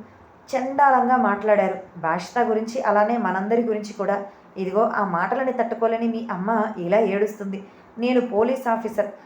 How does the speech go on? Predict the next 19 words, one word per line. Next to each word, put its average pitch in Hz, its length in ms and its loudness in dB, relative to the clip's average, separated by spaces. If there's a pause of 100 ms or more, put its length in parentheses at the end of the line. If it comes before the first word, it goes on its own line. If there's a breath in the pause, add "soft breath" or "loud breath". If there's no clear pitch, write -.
(160 loud breath)
అసలు 262 240 0
కేసు 254 420 0
ఏంటి, 247 200 -6
ఫైల్ 220 340 0
ఏంటి 240 300 2
అని 214 160 -2
అడుగుతున్నా 226 580 0
కూడా 208 480 0 (300 loud breath)
వాళ్ళు 285 240 4
మాకు 285 220 0
ఎటువంటి 247 680 -2
రెస్పాండ్ 214 500 -2
ఇవ్వటం 208 380 0
లేదు. 208 220 0 (1700 loud breath)
అలానే 220 460 2
ఆకాష్ 233 340 0
వాళ్ళకి 220 320 2
ఫోన్ 196 340 -6
చేస్తే 220 360 -2